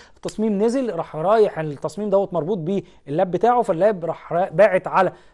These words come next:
المكنة، فقال لك: "التصميم ده ابعته، اطبعه لي دلوقتي على القماش الأبيض." يبقى التكنولوجيا هنا ربطت ولا ما ربطتش؟ ربطت. وهو في لندن بعت التصميم على المكنة على طول،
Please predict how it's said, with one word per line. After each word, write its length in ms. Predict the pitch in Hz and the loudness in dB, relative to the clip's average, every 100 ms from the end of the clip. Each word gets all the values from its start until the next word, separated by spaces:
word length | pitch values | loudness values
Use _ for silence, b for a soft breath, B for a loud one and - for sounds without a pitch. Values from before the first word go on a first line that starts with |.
| - | -6
المكنة، 720 | 160 156 151 185 247 269 269 | -2 -2 0 0 0 0 0
فقال 560 | 190 196 175 - - 226 | 2 2 0 -8 0 2
لك: 120 | 202 | 2
"التصميم 320 | 214 - 226 | -2 -4 0
ده 80 | 233 | 2
ابعته، 280 | 202 165 202 208 | 2 -2 -4 -6
اطبعه 260 | 156 156 | -2 -2
لي 100 | 220 | -2
دلوقتي 260 | 214 226 214 | 0 0 0
على 140 | 185 | 0
القماش 260 | 202 190 202 | -2 -2 -4
الأبيض." 200 | 170 127 b b b | -4 -4 b b b
يبقى 160 | 143 - | -16 -14
التكنولوجيا 460 | - 165 196 196 | -14 -10 -6 -4
هنا 180 | 175 190 | -4 -2
ربطت 320 | 190 240 226 | -2 -2 -4
ولا 160 | 190 160 | -8 -8
ما 140 | 143 | -10
ربطتش؟ 580 | 135 123 - 139 - - - _ _ - | -12 -12 -14 -16 -18 -20 -20 _ _ -18
ربطت. 240 | 110 87 _ _ _ _ _ _ _ _ _ _ - | -16 -18 _ _ _ _ _ _ _ _ _ _ -4
وهو 180 | 170 | 0
في 120 | 214 226 | 2 4
لندن 340 | 254 160 110 - _ _ _ _ _ _ - | 4 2 -8 -16 _ _ _ _ _ _ 2
بعت 340 | 214 185 147 - | 2 2 -2 -14
التصميم 720 | - 190 - 202 269 302 247 - 175 | -12 -10 -6 -2 0 0 -2 -10 0
على 180 | 196 | 2
المكنة 360 | 190 220 262 226 | 4 2 2 0
على 240 | 185 196 | 2 2
طول، 340 | 190 285 330 | 2 4 4